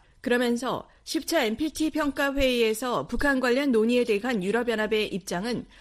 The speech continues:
이천이십일 년 십일월 십오 일 열린 유럽연합 외무이사회 결론에 명시돼 있다고 설명했습니다. 유럽연합은 또 북한 문제 이외에도 핵 군축과 비확산에 있어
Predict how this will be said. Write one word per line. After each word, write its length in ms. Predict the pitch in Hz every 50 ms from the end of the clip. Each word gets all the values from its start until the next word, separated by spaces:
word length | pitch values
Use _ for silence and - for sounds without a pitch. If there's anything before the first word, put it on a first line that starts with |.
| - - -
이천이십일 720 | - 233 247 - 330 311 294 285 262 - 285 277 269 262
년 220 | 254 277 294 302 311
십일월 440 | - - 320 285 285 285 277 285 277
십오 320 | - - 277 247 208 208
일 160 | 226 240 240
열린 440 | 208 190 180 180 233 262 214 113 - - - - - _ -
유럽연합 680 | 208 220 240 240 233 226 208 214 240 254 254 - - -
외무이사회 1120 | 180 202 220 247 254 269 294 285 - - 214 233 226 - 277 269 262 - 269 262 254 254
결론에 460 | 247 240 226 208 202 196 202 254 262
명시돼 520 | 214 180 160 165 190 202 - 277 247 269 254
있다고 260 | 226 - 190 170 151 170
설명했습니다. 960 | 175 226 247 240 233 214 190 170 - - 156 151 135 131 127 104 - - _ _ _ _ _ - - _ _ _ _ _ _ -
유럽연합은 640 | 233 240 277 269 262 262 262 262 247 262 254 247
또 340 | 233 - 269 277 277 233 175
북한 300 | - 254 - 294 294 262
문제 300 | 269 269 254 269 277 254
이외에도 680 | 214 208 214 226 226 214 190 185 - 240 233 156 - - - - - - -
핵 240 | - 302 294 302 -
군축과 720 | - 269 247 240 - 269 - - - 262 254 208 156 -
비확산에 580 | - 240 269 269 277 269 - - 254 240 240 214
있어 380 | 196 185 - - 202 147 -